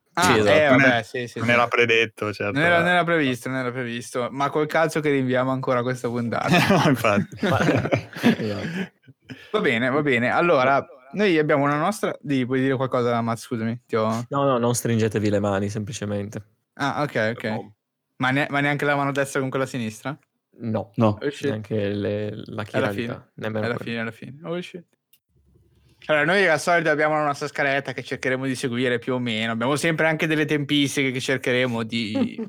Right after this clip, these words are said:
Speaker 2: <laughs>
Speaker 1: co-, di contenerci, ma non, non sappiamo, non, non prometto niente questa volta perché comunque portiamo un titolo che aspettavamo da tantissimo tempo.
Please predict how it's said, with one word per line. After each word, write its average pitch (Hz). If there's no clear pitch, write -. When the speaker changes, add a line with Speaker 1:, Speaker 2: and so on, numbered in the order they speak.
Speaker 2:
<laughs> -
Speaker 1:
co-, 120
di 147
contenerci, 143
ma 139
non, 120
non 131
sappiamo, 139
non, 170
non 170
prometto 160
niente 147
questa 113
volta 113
perché 107
comunque 107
portiamo 110
un 120
titolo 127
che 127
aspettavamo 123
da 120
tantissimo 120
tempo. 107